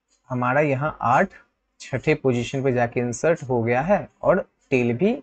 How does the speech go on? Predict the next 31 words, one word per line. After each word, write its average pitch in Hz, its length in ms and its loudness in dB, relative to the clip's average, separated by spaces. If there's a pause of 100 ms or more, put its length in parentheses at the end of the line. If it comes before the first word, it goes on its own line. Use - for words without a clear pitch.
(140)
एट 123 220 -2
पे 254 180 -2 (360)
आ 185 160 8
चुका 127 260 0
है 175 140 0
अच्छे - 340 -8
से, 117 140 -10
ठीक 175 240 -4
है। 131 120 0
भैया 180 300 6
बीच 190 280 4
में 202 100 4
कहीं 185 160 4
करके 120 240 2
दिखाओ, 110 380 -4 (840)
बीच 196 220 6
में 208 100 6
कहीं 180 160 6
करके 139 240 2
दिखाओ। 110 340 -4 (260)
चलो 113 320 2 (1160)
वन 185 300 8
और 226 120 8
फ़ोर 208 300 8
के 220 120 6
बीच 208 280 4
में 226 340 4 (360)
टू 202 100 12
डाल 196 200 12
के 202 120 8
देखें, 202 300 6